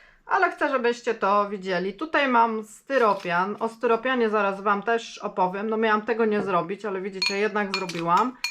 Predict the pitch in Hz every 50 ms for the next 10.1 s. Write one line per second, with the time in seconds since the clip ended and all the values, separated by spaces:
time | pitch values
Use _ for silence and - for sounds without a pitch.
0 | - - - - _ - _ 226 220 226 226 226 220 214 208 214 214 220 - -
1 | 226 214 202 196 196 185 185 233 226 226 - - - _ 208 196 226 - 277 247
2 | 233 - - - 220 208 202 202 208 208 208 202 196 196 190 190 190 - - -
3 | - - - - - - 254 254 247 240 226 208 190 185 180 185 185 208 202 202
4 | 196 180 190 196 - - 208 196 196 190 - 214 233 247 254 - - 220 202 -
5 | - 233 226 214 202 185 190 208 214 208 - - - - _ 208 190 185 160 156
6 | - 156 127 127 - - _ _ _ - - _ _ _ _ _ _ _ _ -
7 | 285 311 294 - - - - 254 233 233 214 214 214 208 196 196 185 196 190 185
8 | 196 190 190 - 214 202 185 190 185 185 180 185 190 208 202 180 185 190 180 180
9 | 180 - - - - 208 196 185 170 - - - - 294 294 285 269 269 254 254
10 | 262 254